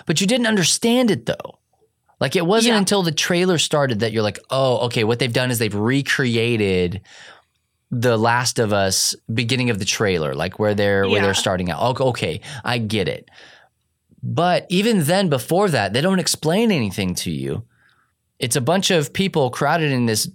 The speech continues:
Speaker 1: tiny, tiny space. It looks like somebody shot it with a handy cam. And then they move into the music portion of this first movement,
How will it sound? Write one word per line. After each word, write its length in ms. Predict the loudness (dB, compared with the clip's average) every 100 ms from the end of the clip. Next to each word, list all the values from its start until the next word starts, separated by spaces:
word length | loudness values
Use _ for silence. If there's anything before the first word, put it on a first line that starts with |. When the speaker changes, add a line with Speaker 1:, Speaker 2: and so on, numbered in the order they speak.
| _
Speaker 1:
tiny, 460 | -4 -2 0 0 0
tiny 340 | -2 0 0
space. 680 | -2 -2 0 0 0 -2 -4 -10 -20 -20 -6
It 140 | -4 0
looks 260 | 0 0
like 140 | -2 0
somebody 300 | 0 0 0
shot 300 | 0 2 2
it 60 |
with 120 | 0 -2
a 60 |
handy 440 | -2 -2 0 0 -2
cam. 520 | -4 -2 -2 -4 -6 -14 _ _ _ _ _ _ _ _ -4
And 500 | 0 2 0 0 -4 -10 -20 -20 _ _
then 260 | -2 0 2
they 140 | 2
move 180 | 2 2
into 180 | 0 0
the 80 | 2
music 420 | 2 2 0 -4
portion 460 | -2 -2 0 -2 -2
of 160 | -2
this 180 | -2 -4
first 460 | -2 -2 -2 -6 -10 _ _ _ _ -20 -8
movement, 840 | -2 0 2 0 0 -2 -4 -8